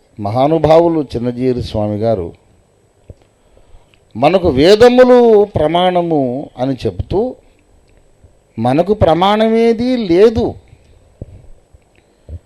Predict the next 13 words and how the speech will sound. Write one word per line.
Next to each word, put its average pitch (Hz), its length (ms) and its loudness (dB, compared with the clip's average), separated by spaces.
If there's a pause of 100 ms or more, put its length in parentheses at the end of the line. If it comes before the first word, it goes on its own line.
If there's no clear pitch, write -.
(680)
అని 214 160 2
అనుకుంటున్నారు. 220 1400 4 (1300)
అలా 170 260 4
కాదు, 190 360 2
మనకు 180 380 0
ప్రామాణిక 160 640 2
గ్రంథం 139 480 -2
వేదం 123 440 -2
ఉన్నది 113 360 -6 (100)
అని 117 100 -4
చెప్పారు 156 460 0
అంటున్నారు 127 440 0
కదా. 98 360 -4